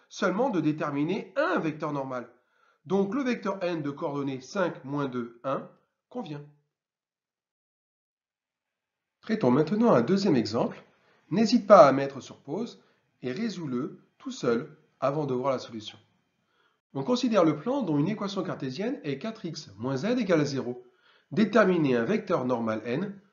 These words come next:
au plan P. Dans l'équation cartésienne, le coefficient de x est quatre. Donc l'abscisse du vecteur n est quatre. Dans l'équation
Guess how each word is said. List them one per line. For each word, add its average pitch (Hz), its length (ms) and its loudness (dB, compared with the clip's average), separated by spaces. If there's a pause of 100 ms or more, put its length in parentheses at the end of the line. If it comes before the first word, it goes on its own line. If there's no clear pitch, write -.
(200)
au 208 100 2
plan 151 200 -6
P. 107 160 -18 (1700)
Dans 147 120 8
l'équation 233 440 6
cartésienne, 175 640 -4 (100)
le 139 140 -2
coefficient 180 580 -2
de 123 160 -6
x - 380 -8 (280)
est - 140 -8
quatre. - 420 0 (580)
Donc 175 360 4 (180)
l'abscisse 196 640 0 (180)
du 117 120 -16
vecteur 180 380 -8
n 127 180 -14 (560)
est 247 140 -10
quatre. 147 340 -14 (2250)
Dans 143 180 8
l'équation 226 440 8